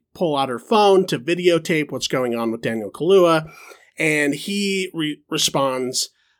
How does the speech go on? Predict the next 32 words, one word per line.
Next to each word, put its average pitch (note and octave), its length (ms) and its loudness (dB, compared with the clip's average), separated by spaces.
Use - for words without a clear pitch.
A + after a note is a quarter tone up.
um, A2+ 680 -4
kind A#2+ 220 -8
of A2 80 -12
naturally D#3+ 640 -2
and, B2+ 260 -2
and B2 400 -6
grabs D3+ 460 -4
the C#3+ 60 -12
gun B2+ 360 -4
from A#2+ 200 -4
the A2+ 80 -6
police G#3 300 2
officer E3+ 440 2
and D3+ 220 -2
ends D3 260 0
up C#3 280 -4
shooting D3 400 0
the B2 60 -4
police C#3+ 260 -4
officer, B2 560 -4
uh, A#2+ 300 -2
out C3+ 140 2
of B2 80 -4
self-defense. - 800 -4
Uh, D3+ 580 0
this G3 360 0
puts A3+ 260 -2
them F#3+ 460 0
on D3 180 2
the B2 60 -6
lam, G#3 600 0
and, D3 720 0